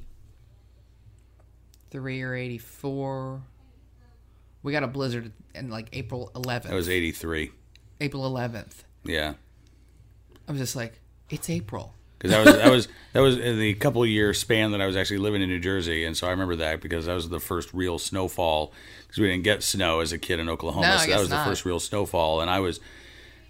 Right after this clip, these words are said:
Speaker 2: it was eight, almost nine, uh, and school was closed for, like, a week. And,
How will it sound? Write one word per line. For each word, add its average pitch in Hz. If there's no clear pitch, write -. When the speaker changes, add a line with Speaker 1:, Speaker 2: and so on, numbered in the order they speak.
Speaker 2:
it -
was 117
eight, 113
almost 113
nine, 110
uh, 92
and 90
school -
was 107
closed 107
for, 85
like, 85
a 82
week. 120
And, 85